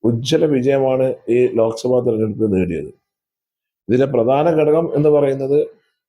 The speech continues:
കേരളത്തിൽ കഴിഞ്ഞ എട്ട് കൊല്ലമായി ഭരിച്ചുകൊണ്ടിരിക്കുന്ന പിണറായി വിജയൻ സർക്കാരിനെതിരായിട്ടുള്ള ജനങ്ങളുടെ പ്രതിഷേധം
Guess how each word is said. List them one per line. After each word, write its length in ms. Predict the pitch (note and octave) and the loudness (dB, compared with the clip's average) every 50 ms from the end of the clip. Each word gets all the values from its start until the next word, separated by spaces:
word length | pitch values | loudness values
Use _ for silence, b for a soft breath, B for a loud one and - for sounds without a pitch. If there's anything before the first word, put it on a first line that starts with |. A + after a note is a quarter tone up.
| _ _ _ _ _ _ _ _ _ _ _ _ - | _ _ _ _ _ _ _ _ _ _ _ _ -2
കേരളത്തിൽ 520 | G2+ A2 B2 C#3+ D3+ D#3+ D#3 D#3+ F3+ F#3 F#3 | 0 2 2 2 2 0 0 0 -2 -2 0
കഴിഞ്ഞ 300 | - - D3+ D3+ D#3 E3 | 0 0 0 2 2 2
എട്ട് 380 | D#3 C#3 - - - - - | 0 0 0 -4 -6 -4 -2
കൊല്ലമായി 600 | F3 D#3+ D3 D3+ D#3+ D3+ D3+ D3+ D3 D3+ D#3 E3 D#3 - - | 0 0 2 0 0 0 0 0 0 0 0 -2 -4 -4 -4
ഭരിച്ചുകൊണ്ടിരിക്കുന്ന 600 | B2 B2+ B2 B2 - C#3 C#3 C3 C3+ C3+ C3+ C#3+ C#3 C#3 - | -4 -4 -4 -2 -2 -2 -2 -2 -4 -2 -2 -2 -4 -4 -2
പിണറായി 440 | A#2 B2 B2 B2+ C#3 C#3+ D3+ D#3 D3+ | 0 0 2 2 2 2 2 2 0
വിജയൻ 380 | C#3+ B2+ F#3+ G3 C3+ C#3 C#3 | 0 0 -2 -2 -4 -4 -6
സർക്കാരിനെതിരായിട്ടുള്ള 1300 | - C3 A2 - - - B2 A#2+ B2 B2 A#2+ A#2 A#2 A#2 A2+ A2 - A2 A2 A2+ A2+ B2+ D3 - - _ _ _ _ _ _ _ _ _ _ _ C#3 | -6 -6 -6 -6 -4 -2 -2 0 0 -2 -2 0 0 0 0 0 -2 -4 -4 -2 -2 -4 -4 -4 -8 _ _ _ _ _ _ _ _ _ _ _ -12
ജനങ്ങളുടെ 720 | C3 E3 A2 A2+ B2 C3 C#3 C#3 C#3 C#3 C#3 C#3 D3 E3 E3+ - - - - | -6 -2 0 0 2 2 2 2 2 2 2 2 2 0 0 -2 -10 -4 -2
പ്രതിഷേധം 640 | A2+ A2 A2+ B2 A#2 - - B2 C3 B2+ B2 B2 | -2 0 0 0 -2 -2 0 0 2 2 0 0